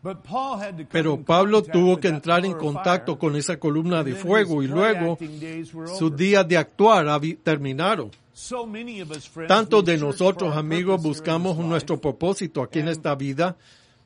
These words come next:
Speaker 1: along the
Speaker 2: Y
Speaker 1: way,
Speaker 2: a lo largo del
Speaker 1: we try to
Speaker 2: camino,
Speaker 1: be this,
Speaker 2: tratamos de
Speaker 1: we
Speaker 2: ser
Speaker 1: try to
Speaker 2: esto,
Speaker 1: be that.
Speaker 2: tratamos de ser aquello.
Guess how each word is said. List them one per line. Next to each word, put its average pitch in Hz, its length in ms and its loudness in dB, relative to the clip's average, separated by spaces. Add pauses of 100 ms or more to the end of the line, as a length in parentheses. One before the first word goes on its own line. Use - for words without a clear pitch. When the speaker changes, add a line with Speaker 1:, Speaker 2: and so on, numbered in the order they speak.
Speaker 1:
along 190 540 -10
the 175 60 -12
Speaker 2:
Y - 20 -12
Speaker 1:
way, 190 540 0
Speaker 2:
a 175 100 6
lo 156 160 2
largo 196 380 4
del 202 100 4
Speaker 1:
we 170 60 -6
try 185 120 2
to 185 60 0
Speaker 2:
camino, 202 400 -2
Speaker 1:
be 117 220 -12
this, 214 80 -12
Speaker 2:
tratamos 120 440 -4
de 117 80 -10
Speaker 1:
we 113 40 -6
Speaker 2:
ser 123 200 -8
Speaker 1:
try 160 120 0
to 247 60 4
Speaker 2:
esto, 214 280 0
Speaker 1:
be 214 60 -14
that. 214 60 -10
Speaker 2:
tratamos 127 500 -6
de 123 80 -6
ser 113 240 -10
aquello. 190 640 2